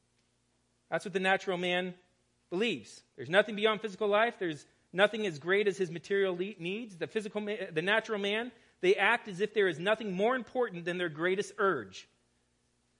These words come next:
They don't understand the importance of chastity. They rank amassing material, uh, amassing material needs as far more important than ge-, generosity. The natural man, they do not understand the things of heaven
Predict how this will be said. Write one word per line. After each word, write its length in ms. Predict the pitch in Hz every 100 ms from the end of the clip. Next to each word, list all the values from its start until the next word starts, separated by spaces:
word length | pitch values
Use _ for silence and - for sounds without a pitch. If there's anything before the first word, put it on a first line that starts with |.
| _
They 120 | 151
don't 280 | 151 220 240
understand 480 | 233 220 202 185 180
the 100 | 202
importance 400 | 185 - 147 156
of 80 | 196
chastity. 600 | - 220 214 - 131 98 90 _ _ _ _ _ _ _ _ _ _ -
They 140 | 160
rank 320 | 170 208 233 - - _ -
amassing 720 | 139 160 208 214 233 214 160
material, 580 | 160 - 185 208 226 277 - _ _ _ _ _ _ _
uh, 360 | 156 151 151 143
amassing 420 | 156 202 208 202 180
material 420 | 160 175 208 202 165
needs 380 | 170 202 220
as 200 | 160 147
far 300 | - - 220 226
more 160 | 220
important 380 | 214 - 226 202
than 120 | 175
ge-, 200 | 170 185
generosity. 680 | 196 185 180 185 - 120 92 _ _ _ _ _ _ _ _ _ _ _ _ _ _ _ -
The 80 |
natural 380 | 156 208 208 214
man, 220 | 196 208
they 100 | 202
do 100 | 180
not 200 | 196 208
understand 400 | 214 208 - 208
the 60 | 190
things 260 | - 208 190
of 80 |
heaven 460 | 143 190 202 233